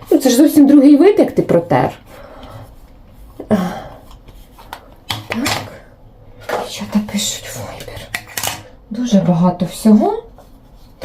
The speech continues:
Є такі, що в мене косметика, є така, що тільки для відео я її використовую, є така, що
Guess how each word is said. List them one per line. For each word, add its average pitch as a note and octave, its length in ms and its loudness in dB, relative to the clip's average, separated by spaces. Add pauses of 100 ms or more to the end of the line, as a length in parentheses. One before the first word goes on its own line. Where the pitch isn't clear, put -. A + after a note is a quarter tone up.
(4000)
Є A#3+ 180 -2
такі, A#3+ 380 2
що - 180 2
в - 20 6
мене A3+ 220 6
косметика, A3 540 2
є C#4+ 120 6
така, C4 200 0
що B3+ 160 0
тільки - 200 -2
для A#3 180 4
відео E3 440 4
я E3+ 200 4
її F3 180 0
використовую, E3+ 480 -4
є A#3+ 140 4
така, C#4 240 0
що B3 240 0